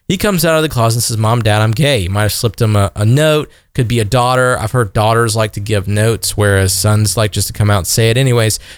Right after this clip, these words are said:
somehow they come out of the closet and they say they're gay. And then suddenly those parents, the whole world for those parents is flipped upside down.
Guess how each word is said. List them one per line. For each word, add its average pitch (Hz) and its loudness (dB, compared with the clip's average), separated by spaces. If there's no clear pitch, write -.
somehow 170 0
they 135 -4
come 175 -4
out 170 0
of 165 -6
the 165 -2
closet 104 -2
and 113 -2
they 110 0
say 135 0
they're 135 2
gay. 90 0
And 120 2
then 117 2
suddenly 123 0
those 107 0
parents, 104 0
the 95 2
whole 117 0
world 104 2
for - -2
those 95 0
parents 90 0
is - -2
flipped - -2
upside 87 0
down. 90 -2